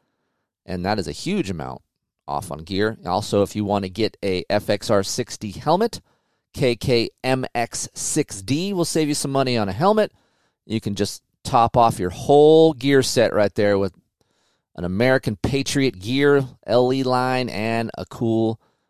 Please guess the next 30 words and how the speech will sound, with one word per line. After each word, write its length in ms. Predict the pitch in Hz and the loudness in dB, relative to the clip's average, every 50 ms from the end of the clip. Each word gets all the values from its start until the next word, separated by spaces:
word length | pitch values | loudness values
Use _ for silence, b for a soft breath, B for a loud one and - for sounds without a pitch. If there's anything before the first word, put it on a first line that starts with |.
| _ _ - | _ _ -10
maybe 240 | - 190 220 240 196 | -6 -6 -2 2 2
a 80 | 117 87 | 2 2
white 400 | 85 87 90 107 113 117 - _ | 0 2 2 2 2 2 0 _
F 220 | - 101 104 - - | -4 -6 -4 -2 -4
X 180 | 104 98 - | -4 -4 -2
R 160 | - 95 87 92 | 0 0 0 0
sixty 440 | - - 107 - - - - 90 | -2 -6 -10 -12 -12 -10 -10 -8
helmet 300 | 92 95 95 92 90 - | -6 -6 -6 -6 -6 -8
to 60 | - 95 | -8 -4
go 160 | 87 98 92 | -2 0 0
along 300 | 90 90 92 87 87 87 | 0 0 -2 -4 -4 -2
with 220 | 98 104 - - | -2 -2 -2 -2
it, 160 | 107 98 - - | -4 -4 -4 -4
and 320 | 87 95 104 110 113 120 | -6 -6 -4 -4 -4 -6
you're 100 | 110 107 | -6 -4
gonna 140 | 107 107 110 | -4 -6 -4
save 220 | - - 123 123 | -4 -4 -4 -4
some 140 | - - 117 | -4 -6 -4
money. 260 | 123 147 160 113 - _ _ _ _ _ _ _ _ _ _ _ _ | -4 -4 -4 -4 -6 _ _ _ _ _ _ _ _ _ _ _ _
So 160 | _ - 90 | _ -6 -6
thank 300 | - - 104 98 92 - | -4 -4 -4 -6 -6 -6
you, 80 | 98 92 | -6 -6
the 80 | 101 | -4
guys 280 | 92 101 92 92 90 90 | -2 0 0 0 0 0
over 180 | 95 92 98 92 | 0 -2 -2 -4
at 60 | - 87 | -4 -4
F 160 | 92 85 - | -6 -4 -6
X 200 | 87 - - - | -8 -6 -6 -4
R 140 | 92 87 85 | -4 -2 0
Racing. 480 | 95 117 139 143 - 175 185 214 214 | 0 0 0 0 -2 -4 -4 -4 -6